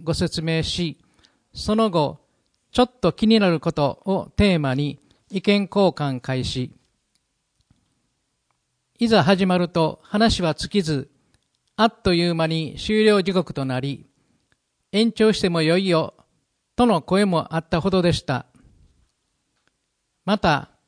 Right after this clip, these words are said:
普段こうした形で意見を交わす機会はなかったと聞きました。社協では、普段抱えている思いを聞いて話して受け止め合う、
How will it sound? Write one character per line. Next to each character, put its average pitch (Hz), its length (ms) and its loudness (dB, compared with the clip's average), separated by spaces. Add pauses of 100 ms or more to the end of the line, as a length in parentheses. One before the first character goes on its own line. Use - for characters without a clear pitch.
(380)
普 240 140 -6
段 214 200 2
こ 214 200 0
う 226 60 2
し - 60 -4
た 175 120 -2
形 180 360 -4
で 165 260 0
意 220 100 -4
見 196 260 0
を 156 220 0
交 185 120 -2
わ 190 100 2
す 185 120 -4
機 - 120 -20
会 165 200 0
は 156 120 -2
な 190 120 -2
か 165 120 -2
っ - 140 -10
た - 380 -8
と 202 200 -2
聞 - 160 -18
き 151 120 -6
ま 139 120 -2
し - 100 -8
た。 - 240 -6 (1500)
社 - 240 2
協 202 220 4
で 156 120 2
は、 143 400 0 (300)
普 - 140 -6
段 180 300 0
抱 196 340 0
え 196 60 2
て 196 160 2
い 196 40 4
る 196 140 4
思 202 240 2
い 147 100 0
を 135 260 0 (320)
聞 240 220 2
い 202 60 -2
て 156 220 0
話 196 360 0
し - 40 -6
て 151 220 -4
受 175 240 -2
け 190 100 0
止 185 40 2
め 185 180 0
合 185 80 2
う、 190 200 -2